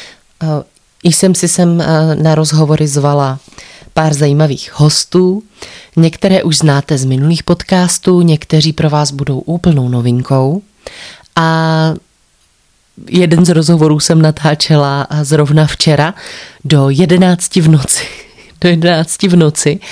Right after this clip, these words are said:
protože dřív prostě nebyl čas. A dostanete tak, eh, takový speciální mix, který nebude jenom pouze tak náročný, protože já si uvědomuji, že témata, která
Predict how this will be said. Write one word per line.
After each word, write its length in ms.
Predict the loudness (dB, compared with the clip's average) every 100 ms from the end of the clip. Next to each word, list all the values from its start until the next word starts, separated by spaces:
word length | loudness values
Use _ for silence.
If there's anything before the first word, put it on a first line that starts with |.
| -16 -16 -6
protože 500 | -4 0 0 2 2
dřív 280 | 0 0
prostě 420 | -2 -2 -2 0 0
nebyl 280 | 0 -2
čas. 460 | -6 -6 -6 -10 -14 _ _ _ _ _ _ _ _ _ _ _ _ _ -8 -4
A 80 |
dostanete 640 | 0 0 0 0 0 0 -2
tak, 220 | -2 -4 _ -2
eh, 260 | 0 0 -4 _ _ _ _ _ _
takový 320 | -8 0 0
speciální 720 | 0 -2 -2 0 2 2 2 2
mix, 440 | 2 0 -4 -12
který 380 | -4 0 0 0
nebude 600 | 0 2 2 2 2 -2 -8
jenom 520 | -2 2 4 2 2 0
pouze 640 | 0 0 0 -2 -6 -8 _ -20 -20 _
tak 220 | -6 -2 0
náročný, 720 | 0 0 -2 -4 -2 -2 -2
protože 380 | -6 -4 -2 0
já 80 |
si 180 | 0 -4
uvědomuji, 440 | -2 0 0 0 0
že 140 | -2
témata, 420 | 0 0 -2 -4
která 420 | -4 -2 0 0